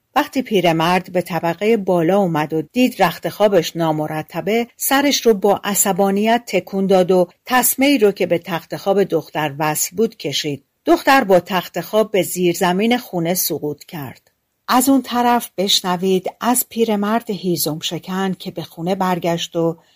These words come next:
زنش رو سرزنش کرد که چرا تمام روز اونو گرسنه نگه داشته.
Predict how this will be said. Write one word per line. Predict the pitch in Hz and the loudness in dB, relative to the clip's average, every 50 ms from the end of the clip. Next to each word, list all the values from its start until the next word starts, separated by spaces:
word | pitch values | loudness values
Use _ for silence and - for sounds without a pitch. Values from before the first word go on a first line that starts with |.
| _ _ _ _ | _ _ _ _
زنش | 180 208 233 247 247 247 - - | 0 2 2 2 2 0 0 0
رو | 214 | -2
سرزنش | 208 - - 185 170 156 151 - 151 156 165 185 185 - - | -2 -2 -4 -4 -4 -4 -6 -6 -6 -6 -4 -2 -2 -2 -4
کرد | - 175 170 170 170 175 - _ _ _ | -4 -4 -4 -4 -4 -6 -8 _ _ _
که | - 240 | -6 -6
چرا | 220 - - 233 233 208 175 156 | -4 -4 -4 -2 0 2 0 0
تمام | - - - - - 202 208 233 254 269 254 269 | -2 -4 -12 -6 -2 2 4 4 6 6 6 6
روز | 269 254 233 240 262 277 254 - | 4 4 4 2 2 2 0 -2
اونو | - - 226 226 240 226 185 175 | -2 -2 0 0 0 -2 -2 -2
گرسنه | 180 180 170 165 151 - - 170 170 | 0 0 2 2 -2 -2 -4 -4 -2
نگه | 170 156 147 160 147 139 - | -2 -2 -4 -4 -8 -8 -10
داشته. | - 160 156 151 - - 143 143 170 | -12 -10 -10 -10 -10 -12 -12 -14 -16